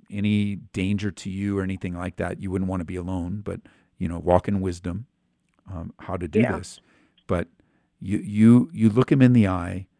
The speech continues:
Speaker 1: and you say, "You know, I, my, my, our, I'm, I'm sorry our, our marriage didn't work out. I, I wish it would have. Um, I, I'm, I know that with any marriage, it takes two to make it work, and, and I apologize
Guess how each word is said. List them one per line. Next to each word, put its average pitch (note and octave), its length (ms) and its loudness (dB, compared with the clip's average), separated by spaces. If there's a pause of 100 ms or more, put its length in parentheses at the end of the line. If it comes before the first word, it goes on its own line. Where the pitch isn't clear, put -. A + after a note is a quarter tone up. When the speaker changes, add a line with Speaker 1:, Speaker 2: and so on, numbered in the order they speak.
(420)
Speaker 1:
and G2 140 -6
you F#2+ 100 -2
say, F#2 180 -6
"You F#2 160 -6
know, G2 300 -2
I, F2 160 -6 (760)
my, E2+ 320 -10 (200)
my, E2+ 160 -12 (180)
our, F2+ 220 -10
I'm, F2+ 240 -10
I'm - 80 -16
sorry G#2 400 -2
our, G#2 120 4 (100)
our F2+ 100 -8
marriage F#2+ 380 -4
didn't G2+ 180 -6
work F#2+ 220 -8
out. F#2 280 -6 (180)
I, E2+ 240 -16
I F2+ 40 -12
wish F#2 260 -8
it G2 100 -6
would G2+ 160 -6
have. F#2 380 -8 (540)
Um, E2 460 -14 (280)
I, F2 160 -14 (180)
I'm, G2+ 420 -6 (260)
I A2+ 100 0
know A2 260 8
that A#2 140 6
with A2 140 -6
any A2+ 200 8
marriage, A2+ 540 6 (240)
it F#2 140 -10
takes - 260 -2
two B2 200 0
to A2+ 80 4
make A2 200 -2
it G2 100 -6
work, A2+ 420 -4 (360)
and, F#2 500 -8
and F2+ 140 -10
I G#2 100 0
apologize G#2 920 0